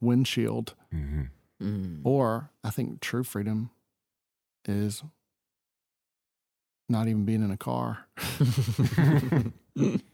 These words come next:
Speaker 2: And in Georgia law, if you get hit by something from behind, it's not your fault.
Speaker 1: That's right. That is right.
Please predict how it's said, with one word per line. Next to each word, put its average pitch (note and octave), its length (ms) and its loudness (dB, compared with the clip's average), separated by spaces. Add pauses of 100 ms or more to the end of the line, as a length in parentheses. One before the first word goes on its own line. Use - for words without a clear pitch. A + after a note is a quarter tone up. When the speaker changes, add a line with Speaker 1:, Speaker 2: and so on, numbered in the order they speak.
(880)
Speaker 2:
And F2 140 2
in F2 80 2
Georgia E2+ 340 2
law, D#2+ 220 2
if D2+ 140 -2
you F2 100 2
get E2 160 0
hit F2+ 240 2
by F2 160 2
something E2+ 380 0
from E2 160 0
behind, E2+ 320 2
it's - 100 -4
not C#2+ 160 0
your D#2 100 0
fault. - 280 -4 (180)
Speaker 1:
That's - 220 6
right. E2+ 200 2 (440)
That F#2 120 -2
is G2+ 160 2
right. G#2+ 220 0